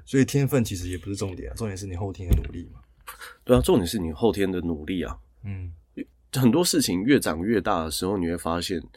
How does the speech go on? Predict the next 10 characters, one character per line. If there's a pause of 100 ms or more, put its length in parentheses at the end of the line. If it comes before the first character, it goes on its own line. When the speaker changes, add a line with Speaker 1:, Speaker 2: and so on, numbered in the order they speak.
(580)
Speaker 2:
它
是 (180)
没
有
捷
径
可
以
走。 (160)
Speaker 1:
嗯。